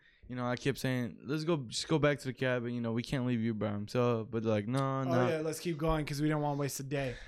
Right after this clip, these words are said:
Speaker 1: Yeah.
Speaker 2: Oh,
Speaker 1: There
Speaker 2: we,
Speaker 1: you go.
Speaker 2: we finally go. We're, we're trying to find the Sequoia Redwoods 'cause I really wanna see those big-ass trees. Unfortunately, my leg pains came back. And actually, I'll say it now. So, I'll tell a story. With the whole situation,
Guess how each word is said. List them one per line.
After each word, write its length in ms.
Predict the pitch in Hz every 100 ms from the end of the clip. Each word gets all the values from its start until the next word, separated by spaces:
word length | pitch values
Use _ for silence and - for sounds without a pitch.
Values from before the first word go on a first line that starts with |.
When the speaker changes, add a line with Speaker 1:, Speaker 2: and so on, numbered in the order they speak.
| -
Speaker 1:
Yeah. 80 | - 127
Speaker 2:
Oh, 400 | 226 190 139 - -
Speaker 1:
There 140 | 123
Speaker 2:
we, 80 | 180
Speaker 1:
you 80 | 196
go. 80 | 120
Speaker 2:
we 80 | 185
finally 300 | 165 233 240
go. 220 | 190 214 208
We're, 260 | 185 196
we're 180 | 196 190
trying 260 | - 240 262
to 80 |
find 320 | - 208 208 190
the 60 |
Sequoia 420 | - 170 180 175
Redwoods 400 | 170 214 190 139
'cause 180 | - 147
I 100 | 180
really 380 | 190 180 220 220
wanna 280 | 202 196 185
see 300 | - 185 175
those 200 | 160 151
big-ass 420 | 143 147 147 139 -
trees. 400 | 165 139 120 - - - - - - -
Unfortunately, 460 | 139 127 160 160 160 147
my 40 |
leg 260 | 147 151 -
pains 280 | 147 143 -
came 240 | 147 131
back. 360 | 151 160 156 151 - - - - _ 156
And 200 | 147 143
actually, 280 | 220 233
I'll 120 | 233 233
say 220 | 269 202
it 60 | 156
now. 340 | 151 135 131 _ -
So, 480 | - 165 156 151 - _ _ _ -
I'll 140 | 190 202
tell 180 | 214
a 40 | 165
story. 340 | - 135 120 - - - - - - _ _
With 440 | 156 143 208 240 -
the 200 | 202 220
whole 140 | 175 196
situation, 920 | 220 202 160 143 156 - 196 196